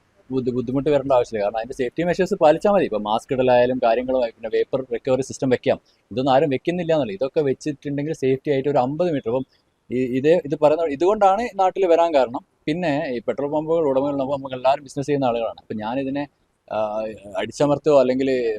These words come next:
കംപ്ലീറ്റ് ആയിട്ട് ഇവരെ ബ്ലെയിം ചെയ്യുകയോ അല്ല. നിങ്ങളൊരു ബിസിനസ് തുടങ്ങുന്നുണ്ടെങ്കിൽ നിങ്ങൾക്ക് അഞ്ച്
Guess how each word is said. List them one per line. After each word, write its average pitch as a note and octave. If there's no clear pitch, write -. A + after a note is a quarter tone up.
കംപ്ലീറ്റ് B2+
ആയിട്ട് D3
ഇവരെ D3
ബ്ലെയിം B2+
ചെയ്യുകയോ C3+
അല്ല. G2+
നിങ്ങളൊരു D#3+
ബിസിനസ് D3+
തുടങ്ങുന്നുണ്ടെങ്കിൽ C#3
നിങ്ങൾക്ക് C#3
അഞ്ച് A#2+